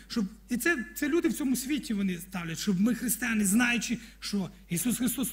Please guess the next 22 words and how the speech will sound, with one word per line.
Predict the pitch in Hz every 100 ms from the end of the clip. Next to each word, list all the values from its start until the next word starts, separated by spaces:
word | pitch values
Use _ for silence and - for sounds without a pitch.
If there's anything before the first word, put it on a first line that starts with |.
| -
точно | 269 226 - 233
прийде | - 233 220
другий | 196 226
раз | 214 202 - - - - - - - - -
на | 196
землю, | 190 190 190 160 123 117 - - - - - -
точно | 254 254 247 247
буде | 214 233 226
його, | 226 214 202 - - - 180
він | 220
царювати, | - - 214 214 190 -
і | 202
ми | 202
будемо | 185 202 190
з |
ним, | 185 196
щоб | 165 170
ми | 180 190 - - -
посвячували | 185 165 180 165 - 160 151 131 - -
себе | - 147 165
для | 151
нього. | 175 165 139 110